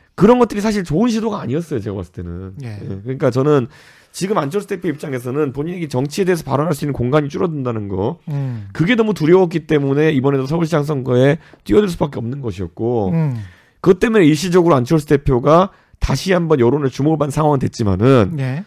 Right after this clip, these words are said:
Speaker 1: 또 이, 삼 개월이면 또 주목을 못 받습니다. 근데 이거는 안 대표 입장에서 굉장히 좀 부담 가는 지점일 것이다. 윤석열 총장 보세요. 윤석열 총장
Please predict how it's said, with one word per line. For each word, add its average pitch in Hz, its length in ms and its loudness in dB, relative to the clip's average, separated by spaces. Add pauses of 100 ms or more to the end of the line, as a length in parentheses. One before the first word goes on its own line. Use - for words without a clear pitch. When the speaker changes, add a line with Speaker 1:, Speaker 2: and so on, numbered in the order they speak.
(120)
Speaker 1:
또 - 120 -4
이, 160 80 -2
삼 180 200 -4
개월이면 160 380 -4
또 208 120 -6
주목을 147 460 -6
못 98 140 -10
받습니다. 113 560 -12 (640)
근데 180 200 -8
이거는 165 440 -2
안 135 100 -8
대표 151 180 -6
입장에서 147 240 -12
굉장히 131 240 -10
좀 127 240 -14
부담 156 220 -10
가는 156 180 -10
지점일 127 260 -10
것이다. 107 360 -4
윤석열 214 360 -2
총장 214 280 -6
보세요. 147 260 -2
윤석열 190 260 0
총장 170 340 2